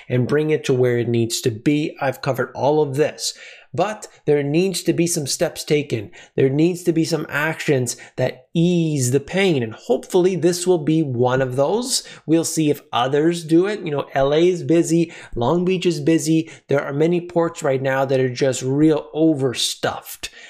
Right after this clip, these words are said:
This is also good. You've seen energy prices going berserk, and Europe especially, but they're expecting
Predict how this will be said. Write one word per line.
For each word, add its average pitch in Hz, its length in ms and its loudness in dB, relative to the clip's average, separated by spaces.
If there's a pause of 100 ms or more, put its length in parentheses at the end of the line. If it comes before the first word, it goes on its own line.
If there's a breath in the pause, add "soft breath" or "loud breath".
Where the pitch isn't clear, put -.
(200 loud breath)
This 233 300 -2
is 175 140 -6
also 156 500 0
good. 113 320 -4
You've 175 200 -6
seen 185 360 -2
energy 160 400 2
prices 160 540 0
going 139 440 0
berserk, 127 920 0 (240 loud breath)
and 127 320 0
Europe 123 460 0 (360)
especially, 220 800 0 (360 loud breath)
but 208 460 -2
they're 170 180 2
expecting - 1200 -4